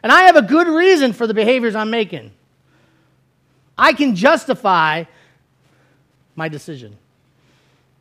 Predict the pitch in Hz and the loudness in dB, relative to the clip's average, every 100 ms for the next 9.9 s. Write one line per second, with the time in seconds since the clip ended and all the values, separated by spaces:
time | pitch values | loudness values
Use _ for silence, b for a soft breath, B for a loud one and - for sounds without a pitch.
0 | _ _ _ _ _ _ _ _ _ _ | _ _ _ _ _ _ _ _ _ _
1 | _ _ _ _ _ _ _ _ _ _ | _ _ _ _ _ _ _ _ _ _
2 | _ _ _ _ _ _ _ - 202 226 | _ _ _ _ _ _ _ -2 0 4
3 | 247 330 262 214 196 170 - 175 139 160 | 6 6 6 4 2 0 -6 -8 -6 -10
4 | 151 147 143 135 143 131 117 _ _ _ | -8 -10 -10 -12 -16 -18 -18 _ _ _
5 | _ _ _ _ _ _ _ _ 165 165 | _ _ _ _ _ _ _ _ -10 -8
6 | 165 156 120 _ _ _ _ _ _ _ | -6 -6 -8 _ _ _ _ _ _ _
7 | _ _ _ _ _ _ _ _ _ _ | _ _ _ _ _ _ _ _ _ _
8 | _ _ _ _ _ _ 180 143 160 160 | _ _ _ _ _ _ -10 -8 -8 -8
9 | 135 139 165 - 156 147 156 143 123 | -10 -12 -14 -14 -16 -16 -18 -18 -18